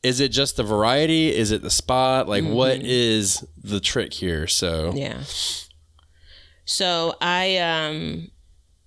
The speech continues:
Speaker 2: I, uh, we maybe need to start doing garden updates earlier in the year,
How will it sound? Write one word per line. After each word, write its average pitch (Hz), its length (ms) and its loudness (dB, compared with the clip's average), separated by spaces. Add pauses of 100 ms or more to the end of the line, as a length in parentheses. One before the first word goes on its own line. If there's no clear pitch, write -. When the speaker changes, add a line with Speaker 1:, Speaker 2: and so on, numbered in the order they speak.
(300)
Speaker 2:
I, 143 680 -2
uh, 156 60 -10
we 185 140 -2
maybe 160 420 0
need 147 200 -2
to 143 60 -6
start 135 260 -2
doing 135 220 -2
garden 127 340 -2
updates 127 460 -4
earlier 135 460 -2
in 127 180 -2
the 120 100 -2
year, 127 540 -2